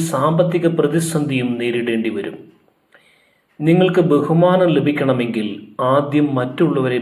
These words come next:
ബഹുമാനിക്കുക. ആളുകളെ ബഹുമാനിക്കുന്നതുമായി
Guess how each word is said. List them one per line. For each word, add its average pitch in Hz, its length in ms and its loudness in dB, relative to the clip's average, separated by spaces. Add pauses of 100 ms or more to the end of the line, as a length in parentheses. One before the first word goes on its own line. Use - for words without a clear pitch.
ബഹുമാനിക്കുക. 113 640 -4 (1040)
ആളുകളെ 139 500 0 (100)
ബഹുമാനിക്കുന്നതുമായി 143 1000 0